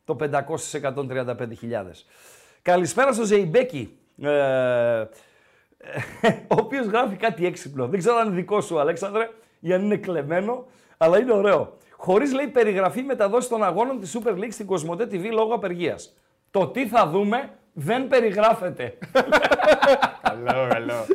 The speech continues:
Speaker 1: Έξυπνο, έξυπνο. Να τα λέμε, να τα λέμε. Ε, άμα θέλει ο Κωστής θα το βάλει το poll, παιδιά. Ο Κωστής θα βάζει.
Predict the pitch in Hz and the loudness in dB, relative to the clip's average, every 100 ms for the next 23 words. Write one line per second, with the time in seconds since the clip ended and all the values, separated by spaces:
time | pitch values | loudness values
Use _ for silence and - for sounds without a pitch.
0 | - 208 202 - 214 170 147 - 147 160 | 4 4 2 -4 -6 0 0 2 2 2
1 | - 180 156 147 175 - - - 175 160 | -2 -12 -4 -2 -2 -4 -20 -4 -2 2
2 | 156 165 190 175 143 127 143 147 151 165 | 4 4 2 2 0 0 -2 0 4 4
3 | 180 156 110 - _ _ _ - 165 165 | 4 2 -6 -12 _ _ _ 0 4 4
4 | 165 170 220 254 202 262 220 190 - 302 | 4 2 2 2 0 2 0 0 -4 -4
5 | 294 262 269 247 165 143 127 110 98 92 | -2 0 0 0 -2 -2 -2 -4 -8 -14
6 | _ - 175 170 185 247 190 139 113 80 | _ -8 -4 -2 -2 0 2 2 0 -4